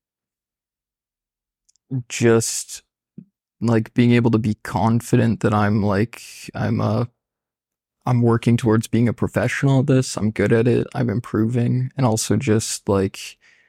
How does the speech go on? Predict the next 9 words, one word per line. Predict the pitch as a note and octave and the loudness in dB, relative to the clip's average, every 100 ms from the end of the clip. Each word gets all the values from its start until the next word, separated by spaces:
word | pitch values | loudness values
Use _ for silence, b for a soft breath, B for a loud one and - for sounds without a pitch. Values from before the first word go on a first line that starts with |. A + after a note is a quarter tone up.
| b _ _ _ _ _ _ _ _ | b _ _ _ _ _ _ _ _
yeah, | - A2+ | 0 2
learning | G2+ A2 A#2 A#2 | 2 4 6 6
that | A2 | 4
I | G#2 | 0
can | G#2 G#2+ | 0 0
get | G2 | 0
better | - G#2 G#2+ | -2 0 0
at | G2 - | -2 -4
stuff, | - - D#2+ - - | -6 -6 -6 -10 -20